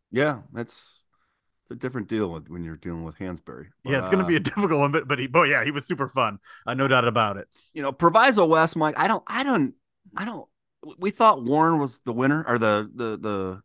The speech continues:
Speaker 1: team to beat. They won pretty handily. I mean,
Speaker 2: Yeah.
Speaker 1: they didn't have a single digit game, I don't think, the whole tournament.
Speaker 2: Yeah.
Speaker 1: Uh, blew out Lincoln Park,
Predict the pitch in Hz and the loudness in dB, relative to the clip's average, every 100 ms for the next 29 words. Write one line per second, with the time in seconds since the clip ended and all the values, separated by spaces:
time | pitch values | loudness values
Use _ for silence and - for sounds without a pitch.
0 | - 147 113 120 156 _ _ _ _ _ | -2 0 0 -2 -6 _ _ _ _ _
1 | _ _ _ 90 104 95 98 123 139 151 | _ _ _ -6 -2 -2 -2 -2 -2 -4
2 | - _ _ _ _ _ 123 131 113 90 | -10 _ _ _ _ _ -6 -4 -6 -10
3 | _ _ _ _ _ - 95 120 170 196 | _ _ _ _ _ -16 -10 -6 -6 -8
4 | _ _ _ 95 98 90 78 - _ _ | _ _ _ -6 -4 -4 -8 -16 _ _
5 | _ _ 92 - 127 143 117 147 151 - | _ _ -18 -4 0 2 2 2 2 2
6 | 139 131 98 127 117 82 113 139 120 110 | 2 2 2 0 0 -6 -8 -6 -4 -6
7 | 110 87 117 107 - 123 82 - _ _ | -8 -8 -8 -8 -8 -8 -8 -14 _ _
8 | _ _ _ - 67 95 95 95 92 90 | _ _ _ -20 -10 -8 -6 -6 -4 -6
9 | 78 80 131 143 127 113 104 95 80 76 | -8 -10 -2 4 4 2 -4 -6 -10 -12
10 | 76 101 - | -12 -12 -16